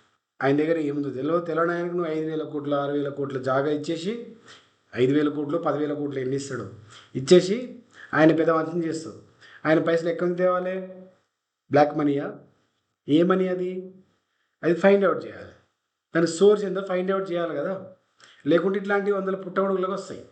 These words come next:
ఎవరు చేయాలి అది? ఈడీ చేయాలి. బీజేపీ వాళ్ళు ఉన్నారు కదా స్టేట్లో, మరి ఇప్పుడు వాళ్ళు ఏం చేయాలి?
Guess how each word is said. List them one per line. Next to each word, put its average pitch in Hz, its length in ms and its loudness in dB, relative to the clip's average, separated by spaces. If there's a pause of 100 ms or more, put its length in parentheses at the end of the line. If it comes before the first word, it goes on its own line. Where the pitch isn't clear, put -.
(480)
ఎవరు 185 220 10
చేయాలి 185 280 2
అది? 180 400 -6 (460)
ఈడీ 180 200 6
చేయాలి. 160 420 -2 (1200)
బీజేపీ 190 300 4
వాళ్ళు 196 160 -2
ఉన్నారు 208 240 -2
కదా 156 60 -2
స్టేట్లో, 151 400 -6
మరి 117 140 -10 (360)
ఇప్పుడు 151 180 6
వాళ్ళు 151 160 6
ఏం 196 160 0
చేయాలి? 196 420 0